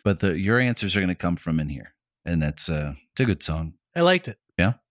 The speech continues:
Speaker 2: It's, uh, it's not one that I was familiar with before doing this, but, uh, I think underrated. I think when you said it's underrated is definitely the right word for it because it's in a weird spot on the album.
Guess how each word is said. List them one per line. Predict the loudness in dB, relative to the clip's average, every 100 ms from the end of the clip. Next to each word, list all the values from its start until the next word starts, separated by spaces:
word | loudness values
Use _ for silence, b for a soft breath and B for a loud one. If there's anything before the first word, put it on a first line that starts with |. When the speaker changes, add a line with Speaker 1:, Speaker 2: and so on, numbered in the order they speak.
| _
Speaker 2:
It's, | -10 -4 0
uh, | 0
it's | 0 2
not | 2 2
one | -2 -4
that | -4
I |
was | -4
familiar | -4 -4 -2 -4
with | -8 -12
before | -18 -16 -12
doing | -10 -10 -12
this, | -16 -18 -14
but, | -16 -12
uh, | -12 -12 -16 -20 _ _ _ _ _ -6
I |
think | 0 0
underrated. | 2 -2 0 0 -2 -6
I | -4
think | -4 -2
when | -2
you |
said | -2 -2
it's | -2
underrated | -4 -4 -4 -4 -6 -8
is | -6
definitely | -8 -6 -8
the | -6
right | -6 -2
word | -2 -2
for | -2 -6
it | -6
because | -6 -4 -2
it's | 0
in | 2
a |
weird | 4 4 4
spot | 0 -6 -4
on | -6
the | -6
album. | -8 -8 -10